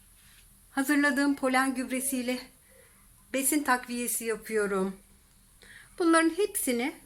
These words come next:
daha önceki videomda anlatmıştım. Hoya ile ilgili videomda.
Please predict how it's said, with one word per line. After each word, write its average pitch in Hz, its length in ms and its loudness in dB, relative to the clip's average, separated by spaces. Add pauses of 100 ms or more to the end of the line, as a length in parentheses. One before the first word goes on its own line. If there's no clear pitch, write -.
(460)
daha 277 240 4
önceki 254 340 -2
videomda 233 440 0
anlatmıştım. 233 920 -2 (260)
Hoya 202 200 0
ile 202 280 2
ilgili 190 380 -2
videomda. 185 580 -2